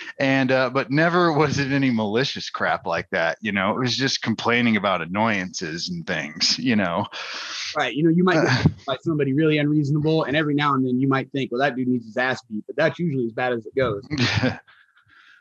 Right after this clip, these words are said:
Speaker 2: Uh,
Speaker 1: Yeah, and
Speaker 2: now
Speaker 1: then you, and then you forget about 'em, like, you
Speaker 2: Yeah.
Speaker 1: know, well, yeah, at least by the next day. <laughs>
Speaker 2: It's just, it's crazy to think, man. And you gotta feel for the guy too. Like, I,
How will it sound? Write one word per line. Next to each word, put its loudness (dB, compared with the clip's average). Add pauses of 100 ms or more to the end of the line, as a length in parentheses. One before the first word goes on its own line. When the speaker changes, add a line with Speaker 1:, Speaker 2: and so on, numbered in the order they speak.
(140)
Speaker 2:
Uh, -4 (100)
Speaker 1:
Yeah, 4
and 4
Speaker 2:
now 6
Speaker 1:
then 6
you, 4
and 2
then 6
you 6
forget 2
about 2
'em, -6
like, 0 (160)
you 0
Speaker 2:
Yeah. 2
Speaker 1:
know, 2
well, -4
yeah, -2 (340)
at 0
least 2
by 4
the -4
next -4
day. 2
<laughs> 0 (1500)
Speaker 2:
It's -12
just, -12
it's -10
crazy -2
to -4
think, 2
man. 0
And 0
you 0
gotta 2
feel 2
for -4
the -2
guy 0
too. 0
Like, 2 (140)
I, -2